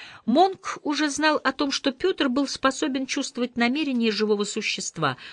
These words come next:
но плохо умел определять расстояние. Оставалось надеяться на то, что,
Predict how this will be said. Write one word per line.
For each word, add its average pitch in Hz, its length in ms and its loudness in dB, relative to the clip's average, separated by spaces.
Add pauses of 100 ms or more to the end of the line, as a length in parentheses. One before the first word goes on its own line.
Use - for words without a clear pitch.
(120)
но 226 300 4
плохо 302 420 2
умел 294 400 2
определять 233 720 0
расстояние. 135 880 -2 (1040)
Оставалось 220 540 2
надеяться 220 400 0
на 214 80 0
то, 214 160 -2
что, 98 480 -2